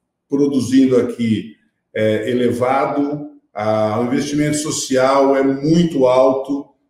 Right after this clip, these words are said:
nós estamos em mais de noventa cidades agora com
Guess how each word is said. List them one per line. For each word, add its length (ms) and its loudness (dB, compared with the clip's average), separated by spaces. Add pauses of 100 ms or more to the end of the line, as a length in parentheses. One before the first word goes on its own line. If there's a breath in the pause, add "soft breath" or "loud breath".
nós 220 -2
estamos 440 0
em 60 4
mais 340 0
de 80 -2
noventa 500 -2
cidades 760 -4
agora 640 0
com 380 -6